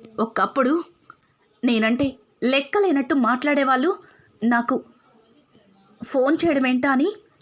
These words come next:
ఆలోచిస్తున్నాను" అని అంటుంటే, "ఏంటి, లెక్క చేయని వారు ఎవరితో చెప్తా, చెప్తా, ఆగు" అని చెప్పి ఇంకా ఆ భద్రం అయితే ఇక శ్రీలత,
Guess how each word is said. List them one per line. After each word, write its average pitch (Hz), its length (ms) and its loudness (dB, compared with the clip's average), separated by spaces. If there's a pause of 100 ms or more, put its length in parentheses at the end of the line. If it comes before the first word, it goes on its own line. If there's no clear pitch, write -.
(160)
ఆలోచిస్తున్నాను" 277 800 0 (280)
అని 269 340 0
అంటుంటే, 254 480 -2 (400)
"ఏంటి, 254 400 0 (760)
లెక్క 370 380 -2
చేయని 302 160 0
వారు 302 340 -2 (1800)
ఎవరితో - 1600 -6 (500)
చెప్తా, - 260 -4
చెప్తా, 269 420 -4 (380)
ఆగు" 349 360 0
అని 254 100 0
చెప్పి 277 340 -4 (420)
ఇంకా 269 300 -2 (460)
ఆ 277 220 -2 (640)
భద్రం 220 440 -2
అయితే 277 320 -2 (1700)
ఇక 339 220 0
శ్రీలత, 269 580 -2